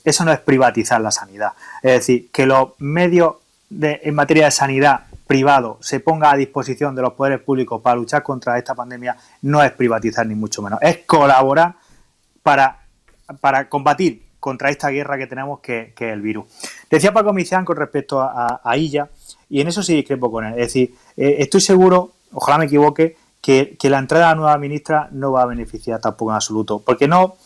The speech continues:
no podemos responsabilizar al cabeza, al ministro, como único culpable de, de esta situación, porque es, no, no es cuestión de, de sus decisiones, es cuestión de, de el modelo de gestión. Es decir, este gobierno socialcomunista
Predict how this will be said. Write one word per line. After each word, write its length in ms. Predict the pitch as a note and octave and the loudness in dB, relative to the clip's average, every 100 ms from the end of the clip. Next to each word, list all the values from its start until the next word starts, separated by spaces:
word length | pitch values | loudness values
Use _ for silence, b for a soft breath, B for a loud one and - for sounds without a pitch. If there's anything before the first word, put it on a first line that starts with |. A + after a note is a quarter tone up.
| b - | b -6
no 180 | D#3+ F#3 | -2 2
podemos 320 | G#3+ G3 E3+ | 2 4 2
responsabilizar 800 | D#3+ - C#3+ C#3+ C#3 B2+ D3+ C#3+ - | 2 -2 -6 -4 -4 -4 -2 -2 0
al 220 | B2 A2+ | -4 -2
cabeza, 460 | A#2+ C#3 D3 B2 | -2 0 -2 -4
al 80 | A#2 | -8
ministro, 500 | A#2+ A#2+ C#3 - B2 | -8 -6 -8 -6 -6
como 220 | A#2 A#2 | -4 -2
único 240 | A#2+ C3 B2 | 0 0 2
culpable 460 | A#2 A2 A#2+ A#2 A2 | 0 2 0 2 -2
de, 160 | G#2+ - | -4 -6
de 160 | A2+ | -8
esta 140 | A2+ G#2+ | -6 -6
situación, 540 | A2 G2 - C3 A2 _ B B B B | -8 -12 -2 0 0 _ B B B B
porque 420 | B2 A#2 B2 B2+ | -2 2 2 2
es, 180 | C3+ C#3 | -4 -4
no, 240 | D3+ E3+ E3+ | 0 0 2
no 140 | E3 | 0
es 60 | E3+ | 0
cuestión 500 | E3+ - E3 D#3 D3 | 0 0 2 2 4
de, 400 | C#3+ C3+ C3 C3+ | 4 4 2 -2
de 440 | C3+ C3 C3 B2+ C3+ | -2 2 2 0 -2
sus 220 | - C#3+ | -4 0
decisiones, 600 | C3 A#2+ A2+ D3 C3+ B2 | 0 0 -2 2 0 0
es 80 | D3 | -2
cuestión 420 | - - F3 F3 | -2 -2 0 2
de, 300 | D#3 D#3 D#3 - | 4 4 2 -12
de 380 | C3+ C3 C3 C3+ | -2 2 2 2
el 100 | C#3+ | 0
modelo 340 | C3+ D#3 E3+ | 2 4 6
de 80 | C#3+ | 4
gestión. 400 | B2+ A2 - G#2 | 0 -10 -10 -10
Es 60 | G#2 | 0
decir, 140 | C#3 | 2
este 160 | C#3 F3 | 4 4
gobierno 380 | E3+ F3 F3 E3 | 4 4 2 0
socialcomunista 760 | C#3 C#3+ C#3+ C#3 E3 - F3+ | 0 0 0 0 0 2 0